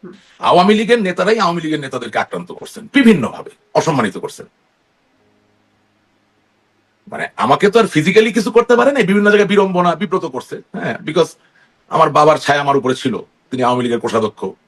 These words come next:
Speaker 2: বহুবার এমপি, ওনার একটা জাতীয়ভাবে একটা ভাবমূর্তি আছে, চাইলে তো আর আমাকে ফেলে দেওয়া যায় না, পারিবারিকভাবে তো আমরা একটা শক্ত জায়গায় সবসময় ছিলাম। কিন্তু চেষ্টা কিন্তু খুব করছে, এবং আমার দলের জাতীয় নেতা তারাই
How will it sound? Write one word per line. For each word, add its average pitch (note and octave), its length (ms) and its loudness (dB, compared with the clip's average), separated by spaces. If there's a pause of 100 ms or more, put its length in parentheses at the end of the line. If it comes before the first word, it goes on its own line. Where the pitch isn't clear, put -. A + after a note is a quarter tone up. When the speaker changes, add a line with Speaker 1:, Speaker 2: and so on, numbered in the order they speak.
(500)
Speaker 2:
বহুবার A2 280 4
এমপি, G2 340 -8 (920)
ওনার - 180 0
একটা - 280 -2 (320)
জাতীয়ভাবে G2+ 460 2
একটা G#2+ 160 -2
ভাবমূর্তি G2+ 420 -4
আছে, - 140 -6
চাইলে A2+ 240 -2
তো C3 80 0
আর A#2+ 40 2
আমাকে A#2+ 160 -2
ফেলে C3 180 2
দেওয়া D#3 160 4
যায় G3 100 -2
না, E3 60 -2
পারিবারিকভাবে C3+ 600 0
তো F3 100 -2
আমরা C#3+ 140 -4
একটা B2+ 160 -6
শক্ত - 260 -8
জায়গায় G#2 320 -2
সবসময় G#2 320 -8
ছিলাম। - 280 -6 (680)
কিন্তু B2+ 240 -6
চেষ্টা A3 340 4
কিন্তু B3+ 300 2
খুব G#3 140 2
করছে, - 320 -4 (400)
এবং E3 260 0
আমার F3+ 280 0
দলের G#3+ 300 2
জাতীয় G3 280 2
নেতা F3 240 2
তারাই D3+ 420 0